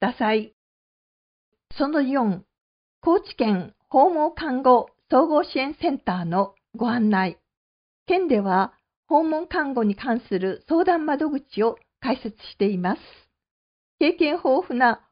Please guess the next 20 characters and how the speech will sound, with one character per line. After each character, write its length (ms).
訪 180
問 280
看 300
護 120
師 180
な 120
ど 140
が、 220
訪 140
問 180
看 260
護 80
に 120
関 340
す 100
る 160
ご 140
相 240
談 260
や 240